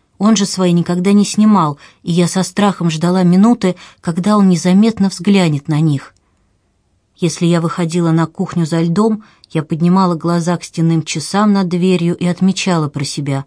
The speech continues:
третий час, час, или «Через час я останусь здесь,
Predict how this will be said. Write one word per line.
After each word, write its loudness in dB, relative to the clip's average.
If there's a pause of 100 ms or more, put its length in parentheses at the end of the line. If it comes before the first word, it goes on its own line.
(500)
третий -2
час, -6 (540)
час, -6 (600)
или 0 (720)
«Через -2
час -2
я 0
останусь -2
здесь, -4